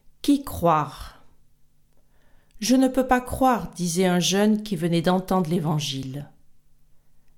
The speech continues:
Est-ce bien vrai ? » demanda l'orateur. « Qui ne peux-tu pas croire ? Tu ne peux pas croire Dieu, mais tu fais confiance à tant de personnes tout au long de la journée ? »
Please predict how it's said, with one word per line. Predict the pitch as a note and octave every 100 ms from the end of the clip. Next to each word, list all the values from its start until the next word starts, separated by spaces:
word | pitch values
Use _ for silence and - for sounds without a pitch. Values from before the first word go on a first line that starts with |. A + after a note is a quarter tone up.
| _ E3
Est-ce | D#3
bien | D3+ F3 F#3
vrai ? » | F3+ A#3+ C#4
demanda | C#4+ A#3 F#3 F3
l'orateur. « | E3+ E3 E3 G3+ A3+ C#4+ - - _ - _ _ - _ - -
Qui | D4 C4
ne | E3+
peux-tu | - E3 F3+
pas | - D#3
croire ? | - - D#3 D3+ C#3+ - - - _ - - - - - _ _ _ -
Tu | G3
ne | F#3+
peux | F#3+ F#3+
pas | - F3+
croire | F3+ - F3 D#3+ D#3+
Dieu, | C#3 E3 A3+ D4 - - - -
mais | E3+
tu | F3
fais | E3+ F3+
confiance | F3+ A3 A3 - B3 B3 B3
à | F#3+
tant | - G3
de | F#3
personnes | F3+ G#3+ G#3+ - C4 C4+
tout | A3 G#3
au | F#3
long | F#3+
de | E3+
la | F3
journée ? » | D#3+ D#3+ E3+ G3 C#4